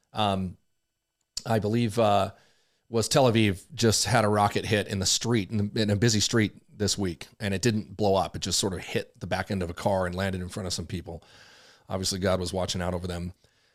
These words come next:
Um, also related to Israel, the U N gets hit hard. Bad news for the United Nations Relief and Work Agency, as nine countries, including major funders, the U S and Germany, decided to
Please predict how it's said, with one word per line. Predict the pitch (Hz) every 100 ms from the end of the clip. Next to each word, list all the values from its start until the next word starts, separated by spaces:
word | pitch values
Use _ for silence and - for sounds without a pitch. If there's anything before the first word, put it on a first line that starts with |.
| -
Um, | 120
also | 117 151 202 151 127
related | 131 123 117 117 113 98
to | -
Israel, | 120 117 107 104
the | 104
U | 98 113 165 -
N | 139 175 135 87 -
gets | 104 92
hit | - 104 -
hard. | 101 95 110 - - -
Bad | 101 135 151
news | 147 147 135
for | 117
the |
United | 104 107 143 123
Nations | 127 131 120 98
Relief | 110 113 127
and | - 104
Work | 104 185 -
Agency, | 143 113 110 - 104 120 - _ _ _ -
as | 110 95
nine | 110 139 190 233
countries, | 196 117 98 113 143
including | 220 196 131 117 107
major | 120 113
funders, | - 131 117 110 92 -
the | -
U | 90 113 120
S | 113 -
and | 117 95
Germany, | 98 135 123 98 92 - - - - -
decided | 113 - 147 147
to | 117 113 104